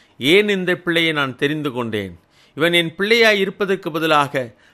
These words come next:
பிள்ளையாய் இல்லாமல் இருந்தால் நலமாயிருக்குமே, என்னை அவமானப்படுத்துகிறானே, என்னுடைய இருதயத்தை வேதனைப்படுத்துகிற பிள்ளையாய் இருக்கிறானே" என்று சொல்லி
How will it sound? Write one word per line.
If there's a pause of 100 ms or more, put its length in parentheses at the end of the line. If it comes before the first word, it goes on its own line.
(160)
பிள்ளையாய்
இல்லாமல்
இருந்தால்
நலமாயிருக்குமே, (340)
என்னை
அவமானப்படுத்துகிறானே, (440)
என்னுடைய
இருதயத்தை
வேதனைப்படுத்துகிற
பிள்ளையாய்
இருக்கிறானே"
என்று
சொல்லி